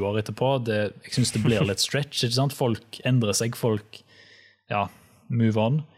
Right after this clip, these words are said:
Men, eh, ja, det er noen sånne logikkting som ikke helt gir mening. Eh, men It Chapter Two er fortsatt en kjekk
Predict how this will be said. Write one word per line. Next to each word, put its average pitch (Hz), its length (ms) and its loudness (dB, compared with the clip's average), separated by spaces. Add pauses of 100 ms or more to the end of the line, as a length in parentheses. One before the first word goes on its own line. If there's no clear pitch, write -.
(360)
Men, 120 420 2
eh, 120 760 2
ja, 92 220 0
det 131 240 0
er 139 80 4
noen 127 240 4
sånne 113 240 0
logikkting 113 840 -2
som 120 140 0
ikke 110 160 -2
helt 110 200 -2
gir 120 120 2
mening. 151 480 4 (180)
Eh, 131 220 0
men 139 320 2
It - 320 -4
Chapter 139 300 -2
Two 180 200 2
er 160 100 4
fortsatt 117 340 -2
en 123 100 2
kjekk - 300 -6